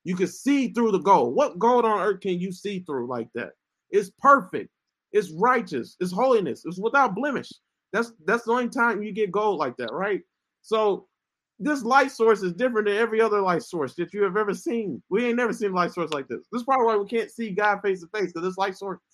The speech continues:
is so perfect. So there'll be no night there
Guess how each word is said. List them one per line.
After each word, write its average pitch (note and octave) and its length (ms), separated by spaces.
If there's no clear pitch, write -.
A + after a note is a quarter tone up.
is F3+ 160
so G#3 160
perfect. F#3 460
So A#3 180
there'll C4 180
be B3 120
no A#3 360
night B3 320
there F#3 380